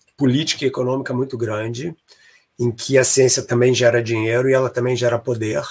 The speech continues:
E, e certas coisas que a ciência pode fazer pra gente, elas,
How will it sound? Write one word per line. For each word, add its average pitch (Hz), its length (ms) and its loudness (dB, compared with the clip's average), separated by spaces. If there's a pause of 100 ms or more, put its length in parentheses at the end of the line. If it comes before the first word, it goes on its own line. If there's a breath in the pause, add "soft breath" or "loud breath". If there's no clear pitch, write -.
(920 soft breath)
E, 123 760 0 (180)
e - 60 -4
certas 156 600 2
coisas 127 280 0
que - 120 -4
a 123 40 0
ciência 127 360 0
pode 156 400 -2
fazer 120 300 -2
pra 117 200 -2
gente, 113 580 -4 (1500)
elas, 131 640 0